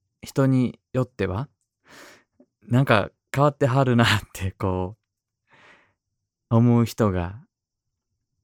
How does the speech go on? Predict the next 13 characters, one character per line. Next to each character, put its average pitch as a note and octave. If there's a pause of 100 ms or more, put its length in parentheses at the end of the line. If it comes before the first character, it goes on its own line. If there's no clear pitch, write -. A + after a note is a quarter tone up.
(100)
い B2
る D3+
か G#2+
も D2 (1080)
し -
れ G#2+
な G2
い F#2+
ん G2
で -
す -
け G2
ど、 F#2